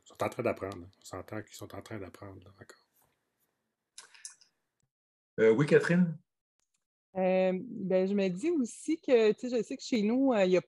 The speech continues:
Speaker 3: il y a pas de, de règles comme telles, là, concernant ça. Ils ont plus un dossier de lecture. Ils sont beaucoup plus guidés, là, pour, euh,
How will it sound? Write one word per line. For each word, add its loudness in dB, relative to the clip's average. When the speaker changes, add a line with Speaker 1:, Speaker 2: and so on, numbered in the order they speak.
Speaker 3:
il -6
y -2
a -4
pas -2
de, 2
de 2
règles 0
comme -4
telles, 0
là, -2
concernant -4
ça. 0
Ils 0
ont 2
plus 2
un 6
dossier 0
de -2
lecture. 0
Ils 0
sont 2
beaucoup -2
plus 0
guidés, 2
là, 2
pour, 0
euh, 2